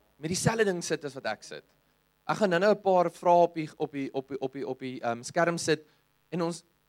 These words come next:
daar's soveel van daai simptome, daar's soveel van daai goed wat elkeen van ons sukkel mee, of wat elkeen van ons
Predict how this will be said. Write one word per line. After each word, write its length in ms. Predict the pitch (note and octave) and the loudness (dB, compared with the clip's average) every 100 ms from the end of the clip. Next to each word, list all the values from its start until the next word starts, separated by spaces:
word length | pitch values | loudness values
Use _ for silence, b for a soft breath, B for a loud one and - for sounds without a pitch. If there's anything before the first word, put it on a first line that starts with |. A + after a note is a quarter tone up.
| - | -2
daar's 180 | E3 E3+ | -2 -2
soveel 240 | A#3 D#4 | -4 -4
van 140 | D#4 | -2
daai 140 | B3 G#3+ | 0 0
simptome, 560 | G#3 F#3 - A3 F#3+ | -2 -4 0 2 2
daar's 180 | C#3+ D3+ | 2 -2
soveel 200 | A3+ D4 | -4 -10
van 140 | E4 C#4+ | -6 -4
daai 120 | G3+ | -4
goed 260 | B3 A3+ | -4 -4
wat 160 | E3+ F#3 | -2 -2
elkeen 340 | G3 A3+ B3 | -2 -4 -6
van 160 | G#3+ G3 | -6 -6
ons 240 | F3+ F3+ | -6 -4
sukkel 280 | - G#3+ F#3+ | -4 -2 -2
mee, 260 | A2 F2+ E2 _ b | -4 -8 -10 _ b
of 160 | - F3 | 0 2
wat 220 | F3+ - b b | 0 -4 b b
elkeen 280 | F#3 G#3 C#4 | -6 -4 -4
van 160 | C4 G#3 | -2 0
ons 280 | G#3 G3+ | 0 -2